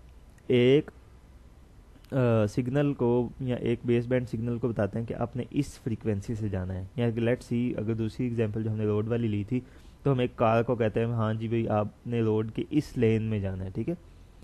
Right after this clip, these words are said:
So, वो होती है चैनल असाइनमेंट। All channel in a cell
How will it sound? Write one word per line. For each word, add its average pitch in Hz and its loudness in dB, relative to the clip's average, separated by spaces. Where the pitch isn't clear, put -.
So, - 0
वो 135 4
होती 143 4
है 143 2
चैनल 120 2
असाइनमेंट। 95 -4
All 151 2
channel 131 0
in 127 -4
a 131 -2
cell 113 0